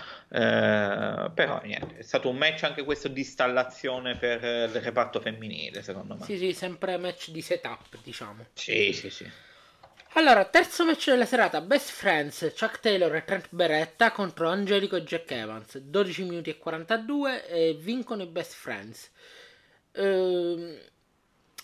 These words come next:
Speaker 2: io conosco abbastanza bene i quattro lottatori, e
Speaker 1: Anch'io.
Speaker 2: quindi, mm, ti volevo chiedere, ehm, che cosa ne pensi del match?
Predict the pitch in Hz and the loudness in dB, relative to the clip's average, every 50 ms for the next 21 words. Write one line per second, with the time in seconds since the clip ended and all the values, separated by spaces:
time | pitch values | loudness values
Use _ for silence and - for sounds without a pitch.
0 | - _ - 302 302 220 196 202 190 175 - - 196 175 185 180 - 220 214 - | -16 _ -2 -2 0 0 0 0 -2 -2 -4 -4 -4 -4 -4 -4 -4 -6 -2 -2
1 | 226 190 165 165 151 147 143 143 147 160 160 156 147 143 131 - - 165 156 - | -4 -2 0 -2 -2 -2 -4 -6 -6 -6 -6 -6 -6 -8 -8 -2 0 0 0 0
2 | - - 151 147 147 - - 156 143 - 143 120 117 117 120 120 113 - _ - | -4 -6 -4 -4 -4 -6 -6 -8 -6 -6 -6 -8 -8 -8 -8 -10 -10 -12 _ -6
3 | 156 - 120 117 - - 233 254 240 214 190 190 175 165 165 165 165 160 156 156 | -4 -4 -4 -4 -2 0 2 2 2 0 -2 -4 -4 -4 -6 -6 -6 -4 -4 -6
4 | 151 147 151 147 143 131 - _ _ - - _ _ _ _ - 185 180 180 190 | -6 -6 -8 -10 -12 -14 -16 _ _ -20 -20 _ _ _ _ -6 -4 0 2 4
5 | 202 214 220 208 214 - - 170 143 135 127 127 139 139 143 147 151 156 151 147 | 4 4 4 2 0 -2 -2 0 0 0 0 -2 -4 -2 -2 -2 -2 -2 -4 -6
6 | 156 151 151 147 147 147 143 135 139 139 139 143 143 - _ - 247 240 240 - | -6 -4 -4 -4 -4 -6 -8 -8 -10 -14 -16 -16 -18 -16 _ -2 -2 -2 -2 -4
7 | 233 - 226 214 196 165 - 117 110 110 - - - - 110 107 104 101 95 - | -6 -6 -4 -6 -6 -6 -8 -10 -10 -12 -16 -20 -20 -18 -18 -18 -16 -18 -20 -20
8 | _ - - | _ -20 -20